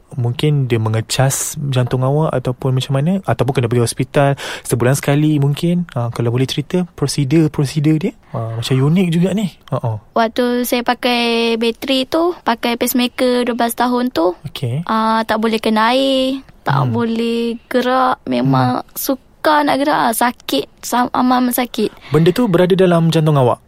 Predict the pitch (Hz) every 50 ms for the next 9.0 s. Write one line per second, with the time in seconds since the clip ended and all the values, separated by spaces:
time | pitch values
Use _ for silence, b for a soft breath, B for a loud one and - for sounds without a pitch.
0 | _ - _ - _ - - 226 226 226 220 226 220 240 254 262 - - 233 233
1 | 254 262 262 254 - 262 247 233 240 - 233 226 - 247 247 247 254 - 277 262
2 | - 311 302 294 269 269 247 254 254 - 285 285 285 269 254 240 277 - 262 269
3 | - - - - 233 226 262 - - _ - - - 226 - 131 135 156 175 -
4 | 262 262 262 262 233 254 240 254 254 - 269 262 247 233 233 254 254 240 233 226
5 | 220 - 226 233 226 226 226 226 233 226 - - 247 - - 220 214 214 208 214
6 | - - - - - - - 247 240 247 254 247 254 - - 240 - - 240 240
7 | 233 233 226 233 - - 233 220 233 220 220 - - - 220 226 233 226 220 208
8 | 196 190 - 131 - - 120 113 110 110 120 - - - 165 156 143 156 165 156